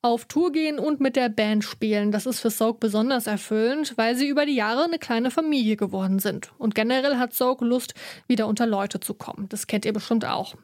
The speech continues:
Und apropos Leute, zum Schluss wollte ich noch wissen, was Soak den Menschen, die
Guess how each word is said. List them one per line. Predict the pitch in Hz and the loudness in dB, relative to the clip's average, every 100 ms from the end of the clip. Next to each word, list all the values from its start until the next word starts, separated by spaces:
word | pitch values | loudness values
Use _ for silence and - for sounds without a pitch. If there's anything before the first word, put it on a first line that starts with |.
| - - - | -20 -20 -20
Und | 240 233 | -6 -2
apropos | 269 - 285 285 | 0 -2 0 0
Leute, | 262 233 330 - 233 320 - | 0 0 -2 0 0 0 -2
zum | - 247 | -2 -2
Schluss | - 359 370 | 2 0 0
wollte | 269 294 285 | 0 0 0
ich | |
noch | 254 247 254 | 0 0 2
wissen, | 262 285 285 | 0 0 -2
was | 254 262 - | 0 -2 0
Soak | 254 269 - | 0 -2 0
den | 277 339 | 0 0
Menschen, | 254 208 202 214 254 - - _ | 2 0 0 0 0 -4 -18 _
die | 240 226 | 0 0